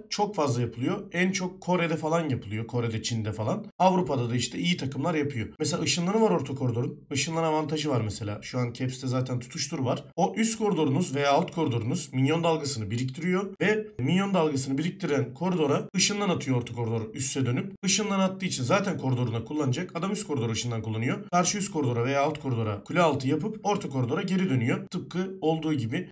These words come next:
ve farmda da çok geri düşmüş olmuyor aslında. Şu an için Fnatic birebir de iki ve ikide yani ikiye ikide birebir de skor vermesi dışında Fnatic bence az önce yaptığı hamleyle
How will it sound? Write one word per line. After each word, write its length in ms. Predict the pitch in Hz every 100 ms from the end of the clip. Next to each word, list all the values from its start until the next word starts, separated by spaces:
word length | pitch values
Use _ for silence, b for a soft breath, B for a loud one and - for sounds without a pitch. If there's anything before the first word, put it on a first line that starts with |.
| -
ve 60 | 175
farmda 440 | 180 185 160 131
da 100 | 160
çok 240 | - -
geri 200 | - 127
düşmüş 380 | 113 127 170 - -
olmuyor 420 | 175 160 127 110
aslında. 500 | 107 113 107 156 - - -
Şu 120 | 185
an 100 | 196
için 360 | 196 196 208 - -
Fnatic 400 | 175 185 180 131
birebir 380 | 151 165 160 151
de 200 | 170 -
iki 180 | - 156
ve 100 | 156
ikide 380 | 151 151 151 151 -
yani 220 | 123 117
ikiye 260 | 120 - 143
ikide 380 | 127 127 120 123
birebir 320 | 135 127 113
de 80 | 110
skor 320 | - 135 127
vermesi 360 | 135 143 147
dışında 460 | - 110 107 131 - -
Fnatic 280 | 151 156 151 151
bence 240 | 139 135
az 160 | 151 127
önce 180 | 135
yaptığı 300 | 139 131 - 135
hamleyle 600 | 156 156 117 113 180